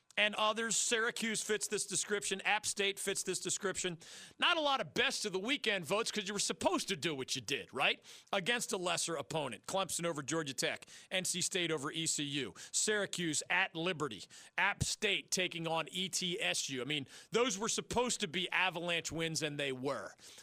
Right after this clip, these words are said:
You don't get a trophy for that, best of the weekend style, but there was more good news than bad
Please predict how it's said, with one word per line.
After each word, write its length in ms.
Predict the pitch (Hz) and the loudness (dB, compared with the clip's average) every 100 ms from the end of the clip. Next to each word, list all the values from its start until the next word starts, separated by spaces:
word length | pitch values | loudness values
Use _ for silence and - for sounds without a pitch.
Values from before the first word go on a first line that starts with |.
| - - | -20 -4
You 140 | 180 | 2
don't 280 | 202 220 160 | 2 0 0
get 220 | 208 196 | 0 2
a 20 | |
trophy 540 | - - 262 233 214 170 | 0 2 2 2 -2 -2
for 180 | 175 | -2
that, 400 | 160 165 165 202 | 0 2 2 0
best 300 | 143 185 - | -2 0 0
of 100 | 170 | -2
the 80 | 151 | -4
weekend 460 | 156 208 202 147 127 | -2 -2 0 0 0
style, 340 | - 131 156 | 0 2 2
but 160 | 190 190 | 0 -2
there 80 | 196 | 0
was 160 | 180 | 0
more 220 | 190 214 | 0 0
good 240 | 147 196 170 | 2 -2 0
news 240 | 180 180 | -2 -2
than 160 | 151 151 | -4 0
bad 400 | 220 190 170 | 2 2 0